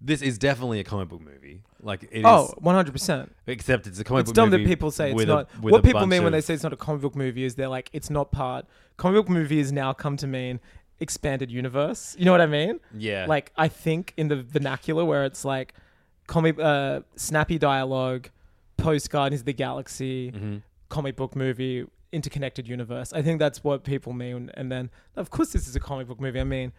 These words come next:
Speaker 2: the studio doesn't want to think it is. They don't put a D C logo in this movie. In fact, D C is not even mentioned until the final shot of the movie where it says, like,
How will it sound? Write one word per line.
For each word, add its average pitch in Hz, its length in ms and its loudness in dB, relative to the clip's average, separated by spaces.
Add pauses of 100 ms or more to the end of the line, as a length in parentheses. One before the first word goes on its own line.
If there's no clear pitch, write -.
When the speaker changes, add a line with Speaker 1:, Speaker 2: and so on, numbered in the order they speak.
(220)
Speaker 2:
the - 80 -14
studio 185 320 2
doesn't 143 240 0
want 131 160 -8
to - 60 -14
think 170 220 -4
it 165 120 2
is. 139 260 -2
They 139 140 -2
don't 143 120 -2
put 160 120 -6
a 139 60 -6
D 147 220 2
C 147 200 0
logo 135 320 0
in 123 80 -6
this 123 180 -8
movie. 127 200 -4
In 143 120 -4
fact, 156 360 0 (480)
D 165 160 2
C 175 160 0
is 160 80 -2
not 165 100 2
even 139 180 -2
mentioned 135 340 -8
until 135 260 -10
the 131 80 -8
final 131 320 -10
shot 131 200 -12
of 123 60 -16
the 120 60 -14
movie 123 320 -10
where 120 160 -4
it 123 100 -12
says, 120 300 -8
like, 120 200 -8